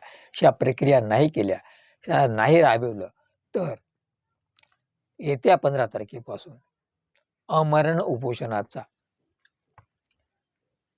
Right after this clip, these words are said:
तसेच साखळी उपोषणाचा इशारा संघर्ष योद्धा मनोजदादा जरांगे पाटील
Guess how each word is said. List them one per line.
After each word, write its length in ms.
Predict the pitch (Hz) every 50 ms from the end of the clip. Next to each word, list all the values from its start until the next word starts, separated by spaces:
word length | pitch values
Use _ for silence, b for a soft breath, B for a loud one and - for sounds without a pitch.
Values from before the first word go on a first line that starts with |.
| _ _ _ _ _ _ _ _ _ _ _ - 151
तसेच 360 | 143 - 175 170 160 - -
साखळी 500 | - - - 139 123 123 - - 180 185
उपोषणाचा 600 | 175 151 - - 120 - - 120 110 113 - 104
इशारा 400 | 98 98 - - 123 101 101 104 - _ _ _ _ _ _ _ _ _ _ _ _ _ _ _ _ _ _ _ _ _ _ _ - -
संघर्ष 380 | - 139 139 143 156 143 - 156
योद्धा 340 | 139 131 127 120 147 135
मनोजदादा 540 | 127 113 107 127 139 131 113 120 117 120 113
जरांगे 400 | 104 104 101 101 101 117 110 104
पाटील 420 | 95 - - 98 95 - 101 95